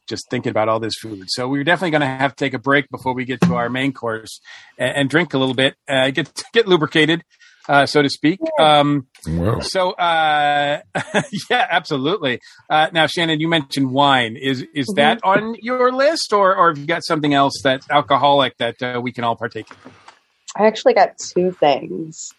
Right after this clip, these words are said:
Speaker 2: Um, so mulled wine is something that my family does. We do it in the crock pot. Big bottle of the wine, and then we actually use an apple cider chai tea to add the spices along with some fruit. So it's pretty tasty.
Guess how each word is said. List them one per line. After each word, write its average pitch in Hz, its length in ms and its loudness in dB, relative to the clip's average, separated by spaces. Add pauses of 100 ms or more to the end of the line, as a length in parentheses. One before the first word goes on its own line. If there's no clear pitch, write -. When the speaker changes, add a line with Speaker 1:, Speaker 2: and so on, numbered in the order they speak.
(480)
Speaker 2:
Um, 165 640 0
so 165 240 0
mulled 175 320 0
wine 180 240 2
is 175 100 -2
something 156 320 -2
that 147 300 0
my 151 140 -2
family 147 340 0
does. 143 500 0 (280)
We 147 60 -4
do 160 120 2
it 170 60 2
in 175 100 2
the 165 60 2
crock 147 400 -2
pot. 139 380 0 (800)
Big 175 180 2
bottle 156 320 0
of 151 80 -2
the 160 80 2
wine, 147 540 2
and 151 160 -2
then 147 400 0 (340)
we 165 80 0
actually 190 300 0
use 165 420 0
an 143 280 0
apple 151 260 2
cider 175 420 2
chai 139 400 2 (100)
tea 123 480 -4 (200)
to 143 480 2 (220)
add 131 200 2
the 131 60 -8
spices 98 840 0
along 139 240 -2
with 139 100 2
some - 180 -8 (100)
fruit. 131 300 2 (420)
So - 120 -2
it's 165 100 -4
pretty 196 300 2
tasty. 143 640 -2